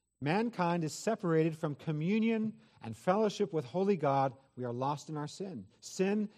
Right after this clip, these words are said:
has darkened, clouded, clouded rather, and confused our intellects. It has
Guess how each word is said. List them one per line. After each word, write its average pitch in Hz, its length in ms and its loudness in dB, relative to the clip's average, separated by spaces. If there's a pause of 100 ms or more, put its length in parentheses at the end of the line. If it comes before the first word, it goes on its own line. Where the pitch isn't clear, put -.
has 120 200 -4
darkened, 220 720 4 (280)
clouded, 214 720 4 (580)
clouded 214 480 6
rather, 208 300 2
and 165 220 -2
confused 208 600 2
our 180 200 2
intellects. 214 680 0 (220)
It 165 100 4
has 151 240 2